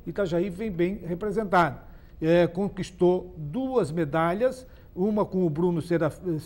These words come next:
eh, Safanelli, prata nos cem metros rasos, E o Arthur Matos Pinto, é, prata no, na modalidade peito.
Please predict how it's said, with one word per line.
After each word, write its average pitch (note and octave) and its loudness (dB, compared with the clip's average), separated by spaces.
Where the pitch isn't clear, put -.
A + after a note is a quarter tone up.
eh, D#3 -4
Safanelli, F3+ 0
prata E3+ 2
nos D3+ -4
cem E3+ 0
metros D#3 -6
rasos, F#3 -2
E G3 0
o A#3+ 2
Arthur G#3+ 0
Matos F#3+ -6
Pinto, G#3 -6
é, F3+ 4
prata G3 0
no, F#3 0
na F#3 -2
modalidade F3+ -2
peito. E3+ -2